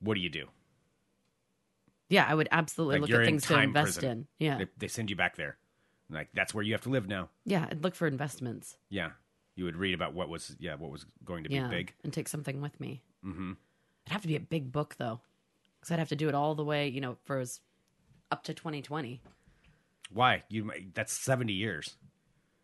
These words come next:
Speaker 2: Yeah, well, then I want to be able to, you know, live a long and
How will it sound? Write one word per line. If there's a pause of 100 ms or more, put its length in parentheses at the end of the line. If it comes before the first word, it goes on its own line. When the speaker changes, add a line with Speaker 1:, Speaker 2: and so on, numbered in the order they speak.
(1000)
Speaker 2:
Yeah,
well,
then
I
want
to
be
able
to,
you
know,
live
a
long
and